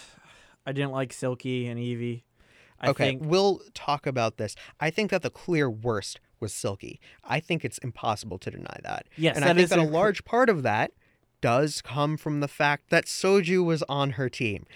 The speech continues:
Speaker 2: Soju, what the hell?
Speaker 1: She can't walk in
Speaker 2: <laughs> You can't walk in
Speaker 1: heels.
Speaker 2: heels. And it's like, people have brought up the point, "Oh, that's discrimination to say that she can't participate in drag if you can't walk in heels."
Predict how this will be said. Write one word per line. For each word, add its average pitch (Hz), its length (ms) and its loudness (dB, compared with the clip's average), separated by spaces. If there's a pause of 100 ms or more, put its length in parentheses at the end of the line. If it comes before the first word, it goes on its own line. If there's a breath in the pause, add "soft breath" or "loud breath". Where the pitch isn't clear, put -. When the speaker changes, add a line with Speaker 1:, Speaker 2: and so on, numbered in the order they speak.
(220 loud breath)
Speaker 2:
Soju, 147 580 2 (240 soft breath)
what 139 480 -2
the 131 100 4
hell? - 280 -4 (240 loud breath)
Speaker 1:
She - 140 0
can't 135 360 2
walk 127 240 2
in 131 120 -6
Speaker 2:
<laughs> 120 120 -8
You 127 400 2
can't 220 280 2
walk 220 260 2
in 202 80 0
Speaker 1:
heels. 208 240 0
Speaker 2:
heels. - 180 -16
And 220 140 -2
it's 214 140 -6
like, 226 200 -2
people 240 280 0
have 185 100 0
brought 175 160 6
up 165 80 -4
the 165 80 -4
point, 151 240 -2 (240 soft breath)
"Oh, 180 160 2
that's 165 240 -2
discrimination 165 960 0
to 135 80 -2
say 143 160 -2
that 120 120 -6
she 147 140 -4
can't 139 460 -2
participate 156 500 -4
in 131 80 -4
drag 131 380 2
if 120 100 -10
you 135 80 -10
can't 143 220 -4
walk 127 240 -2
in 127 80 -6
heels." 139 280 -2